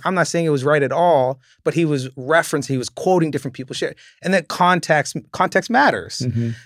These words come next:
Speaker 1: And, but now all of a sudden people are painting Joe Rogan as a racist. And now we need to cancel him. We need to take him off the air. Artists now are saying, "I'm gonna remove my music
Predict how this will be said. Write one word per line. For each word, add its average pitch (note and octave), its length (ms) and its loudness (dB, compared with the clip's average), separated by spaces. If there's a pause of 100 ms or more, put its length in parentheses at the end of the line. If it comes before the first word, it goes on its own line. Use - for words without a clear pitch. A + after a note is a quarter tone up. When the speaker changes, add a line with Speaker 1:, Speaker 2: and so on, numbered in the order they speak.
Speaker 1:
And, E3+ 560 2
but F3 140 6
now F#3 440 6
all F3+ 240 6
of F#3 40 4
a F#3+ 60 2
sudden D3+ 400 2
people D#3 320 -2
are C3 80 0
painting C#3 920 -4 (360)
Joe D3+ 140 6
Rogan C#3 320 6
as B2+ 160 2
a - 40 -2
racist. B2+ 720 0
And C3+ 120 0
now C#3+ 260 6
we C#3+ 200 -2
need D3 120 0
to C3 60 -6
cancel C#3+ 400 -6
him. B2 340 -4 (160)
We D#3+ 80 -6
need C#3+ 140 0
to D3+ 80 -2
take C3+ 100 -4
him C#3+ 80 -2
off C3+ 160 0
the C3+ 180 0
air. A#2 280 0 (460)
Artists D#3+ 340 6
now D3+ 220 4
are D#3+ 60 4
saying, D3 200 0
"I'm C#3 80 0
gonna C#3+ 160 -2
remove D3 420 4
my F#3 200 6
music E3+ 640 2